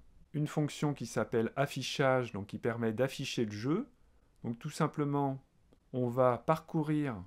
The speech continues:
les seize nombres, on va rechercher quelle couleur il faut utiliser, à quelle position X, Y il faut placer le carré, et on va donc faire un carré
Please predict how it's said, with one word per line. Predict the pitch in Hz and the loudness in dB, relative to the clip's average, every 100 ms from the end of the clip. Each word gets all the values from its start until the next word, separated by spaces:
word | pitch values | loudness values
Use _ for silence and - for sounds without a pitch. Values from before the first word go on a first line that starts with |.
| - _ _ _ - | -16 _ _ _ -6
les | 117 | -4
seize | - - 104 | -2 -2 -2
nombres, | 104 127 233 254 117 - _ _ _ _ _ _ - | 2 2 2 -2 -6 -10 _ _ _ _ _ _ -6
on | 117 | 4
va | 127 | 4
rechercher | 131 135 - 131 - - 139 135 131 _ _ _ _ _ - | 6 2 2 0 -2 -4 -2 -4 -6 _ _ _ _ _ -2
quelle | 139 127 | -2 0
couleur | - 139 139 120 | -2 4 4 4
il | 110 | 0
faut | - | -4
utiliser, | 101 - 104 98 95 127 208 302 _ _ _ _ _ _ - | -4 -6 -6 -6 -4 -2 -2 -6 _ _ _ _ _ _ -6
à | 113 | -2
quelle | - 139 | 0 0
position | - 156 147 151 - 156 143 | 2 2 2 -2 -4 -2 -2
X, | 127 - | -2 -6
Y | 127 131 131 127 - | -4 0 0 0 -8
il | 113 | -8
faut | - 117 123 - _ _ _ _ | -2 -2 -2 -10 _ _ _ _
placer | 135 127 - - 131 123 - _ - _ | 0 0 -2 -2 -2 -2 -8 _ -20 _
le | 110 | -10
carré, | 110 113 95 117 190 - _ _ _ _ _ _ | -4 -4 -4 -4 -6 -8 _ _ _ _ _ _
et | 156 | 2
on | 156 | 2
va | 123 113 | 4 2
donc | 113 139 180 - - - _ | 2 0 -2 -10 -20 -20 _
faire | - - 147 131 117 90 - - _ _ _ - | -20 0 2 2 0 -4 -16 -20 _ _ _ -2
un | 151 | 0
carré | 151 147 139 143 135 | 4 2 4 0 0